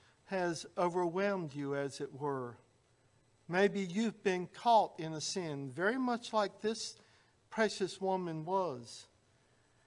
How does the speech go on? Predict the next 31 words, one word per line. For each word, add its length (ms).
If 160
so, 580
then 220
the 240
Lord 420
Jesus 640
has 280
a 80
word 560
for 180
you 320
this 360
evening. 560
He's 220
saying 460
to 140
you, 320
"I 440
am 540
the 160
light 560
of 200
the 80
world." 560
What 320
hope 560
there 220
is 380
in 200
this, 260
because 560